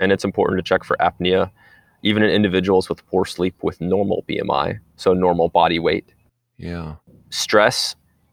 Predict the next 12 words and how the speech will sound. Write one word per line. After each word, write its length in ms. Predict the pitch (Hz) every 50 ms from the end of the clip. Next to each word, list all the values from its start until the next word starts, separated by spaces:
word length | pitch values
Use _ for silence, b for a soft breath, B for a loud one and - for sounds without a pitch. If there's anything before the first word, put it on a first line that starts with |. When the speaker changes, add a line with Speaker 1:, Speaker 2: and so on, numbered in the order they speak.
| _ _ _ -
Speaker 1:
is 160 | 95 92 -
pretty 240 | - - 117 110 98
highly 300 | - 92 95 98 90 71
individualized 680 | 90 92 87 78 87 87 - 87 85 87 85 85 - -
as 160 | 67 - -
well. 260 | 82 82 82 87 92
This 180 | 87 90 - -
encompasses 580 | 90 76 - 87 85 - 92 85 - 80 69 -
social 540 | - - 90 87 90 - - 107 104 - -
and 140 | 87 90 85
collective 480 | - - 90 85 78 - - - - -
health. 360 | - - - - - _ _